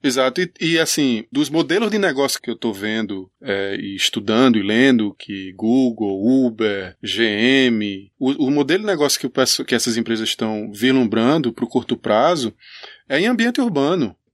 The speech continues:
e no modelo de car sharing, né, que é o, é, compartilhar o, o carro, né, você alugar um carro do que comprar.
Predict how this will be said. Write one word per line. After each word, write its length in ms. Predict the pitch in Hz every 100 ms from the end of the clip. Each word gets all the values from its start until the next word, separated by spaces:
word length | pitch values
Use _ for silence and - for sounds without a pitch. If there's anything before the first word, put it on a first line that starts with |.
| -
e 120 | 151
no 120 | 180
modelo 600 | 190 190 127 143 190 233
de 540 | 180 147 165 185 208 - _ -
car 220 | 147 175
sharing, 500 | - - 131 127 113
né, 160 | 107 113
que 140 | 123
é 40 |
o, 160 | 117 120
é, 180 | - 104
compartilhar 640 | 101 123 - 127 - 120 135
o, 180 | 143 -
o 140 | - 127
carro, 540 | - 117 110 101 98
né, 180 | 107 117
você 220 | 110 -
alugar 380 | 120 127 107 123
um 100 | 135
carro 420 | - 104 98 95
do 140 | 98 113
que 160 | -
comprar. 540 | 117 - - 117 107